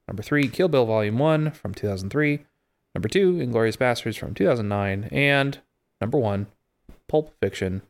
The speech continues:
nineteen ninety-four. The most number one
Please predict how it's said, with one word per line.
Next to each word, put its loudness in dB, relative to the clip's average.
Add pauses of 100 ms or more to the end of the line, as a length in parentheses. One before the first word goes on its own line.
(560)
nineteen -2
ninety-four. -2 (800)
The 2
most 2
number 2
one 0